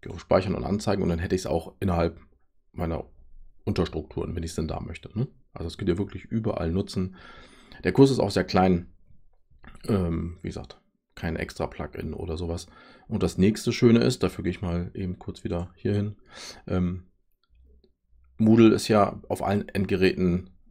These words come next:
wird, das, wird die Oberfläche hier angepasst. Auch in der App übrigens. Das funktioniert auch mit all den Sachen. Also alles, was ihr seht, wenn das Bis-, Display, Display kleiner ist, ne, wird das alles schön angepasst. Da müsst ihr euch um nichts kümmern. Das ist bei Grafiken ja manchmal so ein bisschen dann nicht ganz so schön.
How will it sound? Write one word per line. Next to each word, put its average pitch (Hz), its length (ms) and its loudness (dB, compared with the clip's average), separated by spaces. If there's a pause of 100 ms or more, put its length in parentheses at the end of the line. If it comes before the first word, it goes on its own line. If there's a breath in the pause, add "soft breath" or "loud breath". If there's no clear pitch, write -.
(260)
wird, - 280 -8
das, 82 180 -6
wird 87 120 -8
die - 40 0
Oberfläche 90 400 -4
hier 85 180 -8
angepasst. - 640 -10
Auch 95 180 0
in 87 380 -4
der 87 200 2
App 90 140 0
übrigens. 95 360 -4 (320 loud breath)
Das 107 140 2
funktioniert 107 440 2
auch - 180 -4
mit 98 120 0
all 76 180 -8
den - 200 -8
Sachen. - 360 -18 (260)
Also - 160 -8
alles, 92 200 -4
was - 180 -6
ihr 80 140 -2
seht, 104 260 0
wenn - 100 0
das - 380 -8
Bis-, - 240 -8 (240)
Display, 95 380 0 (200)
Display - 280 -2
kleiner 92 320 0
ist, - 200 -4
ne, 110 140 4 (320 loud breath)
wird 90 120 0
das 87 100 0
alles 92 200 2
schön - 200 0
angepasst. 90 420 -4
Da - 60 -2
müsst 90 160 -2
ihr 85 40 2
euch 87 100 -2
um 82 80 0
nichts 87 240 -2
kümmern. 80 220 0
Das - 100 -6
ist - 40 -14
bei 85 100 0
Grafiken 82 380 -2
ja 76 80 -4
manchmal 80 240 -6
so 76 40 -4
ein 73 40 -6
bisschen 78 320 -6 (680 loud breath)
dann 90 100 4
nicht 92 140 4
ganz 95 180 6
so - 60 -8
schön. - 280 -10